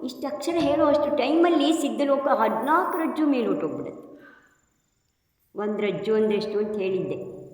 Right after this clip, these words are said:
ಇನ್ನೊಂದ್ಸಲ ಹೇಳ. ಇಂದ್ರನ ವಿಮಾನ ನಾವು ಕಣ್ಣು ಮುಚ್ಚಿ ಕಣ್ಣು ಬಿಡೋದ್ರೊಳಗಡೆ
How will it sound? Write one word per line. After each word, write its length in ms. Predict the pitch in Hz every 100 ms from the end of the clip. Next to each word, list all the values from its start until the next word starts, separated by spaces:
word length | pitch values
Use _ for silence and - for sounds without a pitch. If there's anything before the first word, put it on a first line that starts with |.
| - -
ಇನ್ನೊಂದ್ಸಲ 360 | 185 185 185 185
ಹೇಳ. 280 | 185 175 180 262 - - - - - - - _ _ _ _ _
ಇಂದ್ರನ 520 | - 220 226 254 233 196
ವಿಮಾನ 460 | 185 185 156 131 120 139 220 381 - - - 170
ನಾವು 340 | 190 185 190
ಕಣ್ಣು 380 | 196 208 262 269
ಮುಚ್ಚಿ 360 | 240 233 233
ಕಣ್ಣು 340 | - 220 202 196
ಬಿಡೋದ್ರೊಳಗಡೆ 960 | 175 165 147 139 131 135 214 - -